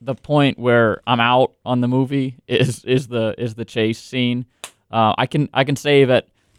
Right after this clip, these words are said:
you know, the set pieces are super cool, but the, I think a great phrase, doesn't stick the landing. I think when they're in Peru and they're in, like, the temple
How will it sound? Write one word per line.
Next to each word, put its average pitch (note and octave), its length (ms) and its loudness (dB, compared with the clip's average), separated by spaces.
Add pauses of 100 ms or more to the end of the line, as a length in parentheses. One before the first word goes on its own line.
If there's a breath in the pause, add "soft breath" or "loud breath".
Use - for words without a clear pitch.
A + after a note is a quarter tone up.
(140)
you E3 80 -2
know, D3 60 2
the A#2+ 100 -2
set - 320 0
pieces F3 320 -4
are A#2+ 80 -4
super A2+ 320 -12
cool, G#2 500 -8
but B2 300 2 (260)
the, A2 340 2 (1000)
I B2+ 40 -2
think C3 140 4
a - 20 0
great B2 220 2
phrase, A2+ 300 0
doesn't B2 220 2
stick A#2 200 -6
the G#2+ 80 -8
landing. G2+ 380 -8 (320)
I B2 100 0
think D3 300 0 (340)
when C#3+ 160 0
they're D3 140 4
in D3+ 120 2
Peru F3 600 4
and C3 160 2
they're B2+ 120 6
in, C#3 140 4
like, C3 280 0
the A2+ 100 -8
temple F3+ 580 2